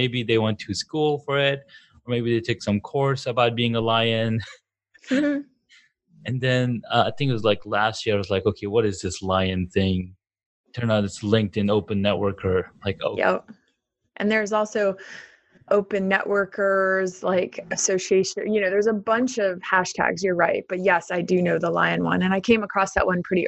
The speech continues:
Speaker 2: early too, right around the two thousand seven or whenever.
Speaker 1: Yeah.
Speaker 2: I don't know when it got started, but I remember being like, the first moment I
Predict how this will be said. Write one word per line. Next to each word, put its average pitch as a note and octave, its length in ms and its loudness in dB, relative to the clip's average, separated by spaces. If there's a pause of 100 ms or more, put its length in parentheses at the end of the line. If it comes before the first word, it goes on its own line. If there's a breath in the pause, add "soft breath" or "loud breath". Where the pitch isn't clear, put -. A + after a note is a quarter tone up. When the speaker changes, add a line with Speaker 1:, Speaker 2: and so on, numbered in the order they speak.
(100)
Speaker 2:
early F3 200 2
too, F#3 320 -2
right F3+ 240 2
around F3 280 -2
the E3 180 -6
two F3+ 100 0
thousand E3 420 0
seven E3 380 2
or D#3 80 2
whenever. F3 480 2 (300 loud breath)
Speaker 1:
Yeah. - 100 -18
Speaker 2:
I G3+ 60 0
don't B3 120 2
know G3 120 4
when F#3+ 160 -2
it F#3 80 -6
got - 180 0
started, E3 460 0
but E3 140 0
I E3 100 2
remember F3+ 320 0
being E3 360 0 (120)
like, D#3+ 260 -2 (1080 soft breath)
the F3+ 200 2
first A3 460 0
moment G3+ 260 0
I E3+ 80 0